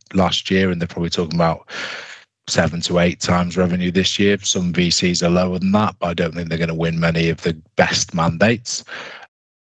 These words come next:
Our valuations are definitely lower this year than last year. And what will happen in that is you'll see that come through in, in sort of valuations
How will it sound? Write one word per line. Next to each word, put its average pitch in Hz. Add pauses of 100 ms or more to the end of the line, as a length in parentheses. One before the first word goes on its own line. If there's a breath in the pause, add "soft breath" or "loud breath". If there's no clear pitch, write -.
(160)
Our 113
valuations 113
are 90
definitely 87
lower 85 (100)
this -
year 85
than 80 (200)
last 85
year. - (960)
And 117
what 127
will 113
happen 104
in 87
that 98
is 87 (140)
you'll 107
see 135
that - (800 loud breath)
come 101
through 90
in, 85 (100)
in 90
sort 85
of 82 (140)
valuations 90